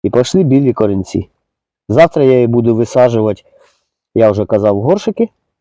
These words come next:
І теж вам засніму відео. І будемо сравнювати. Так що підписуємося на канал, ставимо лайки. І... я в відео все розкажу подробно.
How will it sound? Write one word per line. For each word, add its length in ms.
І 100
теж 200
вам 280
засніму 480
відео. 380
І 80
будемо 280
сравнювати. 580
Так 180
що 220
підписуємося 640
на 100
канал, 340
ставимо 460
лайки. 380
І... 400
я 180
в 40
відео 300
все 220
розкажу 400
подробно. 480